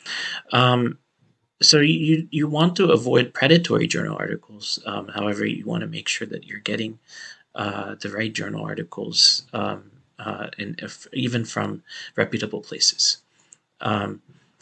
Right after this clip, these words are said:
so this is how you decide, um, what your, um, choice is based on, um, your funding level,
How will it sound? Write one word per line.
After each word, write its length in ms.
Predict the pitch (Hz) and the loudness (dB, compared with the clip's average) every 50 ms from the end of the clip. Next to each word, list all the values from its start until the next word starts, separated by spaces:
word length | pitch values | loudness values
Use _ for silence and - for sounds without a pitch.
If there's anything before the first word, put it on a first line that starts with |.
| - - - - - - - _ | -16 -14 -12 -12 -12 -14 -14 _
so 200 | - - 147 147 | 2 4 6 6
this 260 | 139 139 156 165 - | 6 8 8 8 8
is 120 | 196 175 156 | 8 6 4
how 140 | - 156 151 | 4 4 4
you 180 | 151 147 135 | 4 4 4
decide, 680 | 131 127 - - - 113 113 107 110 113 113 113 113 - - | 4 6 6 6 6 6 4 4 4 4 4 2 -2 -6 -6
um, 280 | - - 104 104 - - _ - 113 | -4 -4 -4 -4 -6 -12 _ -6 0
what 260 | 117 117 123 - - | 2 2 2 0 -2
your, 560 | 117 113 117 123 127 131 131 135 135 139 151 - _ | -2 2 4 4 4 4 4 2 0 -2 -4 -8 _
um, 220 | 127 123 120 120 - | -4 -4 -4 -4 -4
choice 400 | - - 131 123 123 117 - 131 | 0 0 2 4 6 6 6 6
is 180 | 127 120 117 | 4 0 0
based 400 | 107 110 110 117 113 113 - - | 0 0 0 2 4 4 2 2
on, 560 | - - 104 107 104 104 107 110 110 113 117 _ _ _ - | 0 -4 -4 -4 -2 -4 -4 -8 -10 -14 -18 _ _ _ -8
um, 260 | 101 104 107 107 107 | -8 -6 -6 -6 -8
your 140 | 107 101 - | -8 -8 -8
funding 480 | - - 113 113 117 120 120 113 117 | -6 -4 -4 -4 -2 -2 -4 -4 -4
level, 420 | 113 104 107 107 107 104 104 - | -4 -6 -6 -6 -8 -8 -10 -10